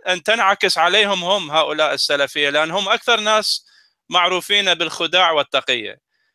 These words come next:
تشوف له فيديو مثلًا يمدح بالقذافي قبل الثورة، وبعد الثورة أصبح القذافي كلب ابن كلب. أو تشوف له فيديو لواحد ثاني أعتقد أيضًا هو العريفي، كان في اليمن يمدح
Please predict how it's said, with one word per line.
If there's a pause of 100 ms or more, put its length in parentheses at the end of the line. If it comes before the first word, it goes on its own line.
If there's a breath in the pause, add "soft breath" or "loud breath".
(100)
تشوف
له
فيديو
مثلًا
يمدح
بالقذافي
قبل
الثورة، (460)
وبعد
الثورة
أصبح
القذافي
كلب
ابن
كلب. (640 soft breath)
أو
تشوف
له
فيديو
لواحد
ثاني
أعتقد
أيضًا
هو
العريفي،
كان
في
اليمن
يمدح